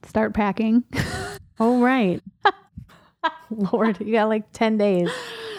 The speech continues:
Speaker 1: I know,
Speaker 2: Two
Speaker 1: but
Speaker 2: weeks, right?
Speaker 1: it's, I just, <clears throat> I get rid of stuff so often. So,
Speaker 2: Mm-hmm.
Speaker 1: like, even when we moved into this house, it's, I don't have much stuff. So I'll have the movers come and do, like, the big stuff. And then I'm gonna paint, like, my office and stuff like that. And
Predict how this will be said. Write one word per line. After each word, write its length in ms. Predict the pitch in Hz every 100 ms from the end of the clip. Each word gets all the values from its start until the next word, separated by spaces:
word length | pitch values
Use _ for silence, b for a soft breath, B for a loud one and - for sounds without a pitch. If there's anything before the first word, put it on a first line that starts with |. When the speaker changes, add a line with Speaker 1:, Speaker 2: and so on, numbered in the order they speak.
| 339
Speaker 1:
I 80 | 262
know, 200 | 240 220
Speaker 2:
Two 100 | 190
Speaker 1:
but 140 | 427 214
Speaker 2:
weeks, 200 | 180 -
right? 160 | 269 262
Speaker 1:
it's, 220 | 240 -
I 180 | - 226
just, 400 | 233 269 - - -
<clears throat> 100 | 392
I 380 | - 330 226 277
get 180 | 277 226
rid 160 | 185 190
of 140 | 190
stuff 340 | - 214 214 - _ _
so 340 | - 220 190
often. 540 | 180 170 - 202 202 196
So, 140 | 196 185
Speaker 2:
Mm-hmm. 80 | 185
Speaker 1:
like, 260 | 175 165 -
even 340 | 202 190 190
when 160 | 185 180
we 100 | 175
moved 280 | 170 170 175
into 180 | 175
this 220 | 170 170 -
house, 360 | 180 185 175
it's, 420 | 170 160 - - -
I 160 | - 170
don't 180 | 190 -
have 380 | 160 165 165 165
much 180 | 156 -
stuff. 260 | 160 165 -
So 260 | 160 175 - B B _ _ -
I'll 120 | 185
have 180 | 185 190
the 40 | 175
movers 460 | 180 175 180 170
come 240 | - 175 170
and 160 | 170
do, 260 | 170 170 165
like, 220 | 160 165
the 60 | 165
big 260 | 165 165
stuff. 320 | - 170 156 -
And 120 | 165
then 260 | 160 156 156
I'm 80 |
gonna 220 | 160 165 160
paint, 320 | - 151 147
like, 180 | 156 156 - - 175 170
my 180 | 156
office 400 | 143 147 147 160
and 140 | - 156
stuff 180 | 160 160
like 140 | 160
that. 300 | 156 160 151
And 400 | 180 170 151 151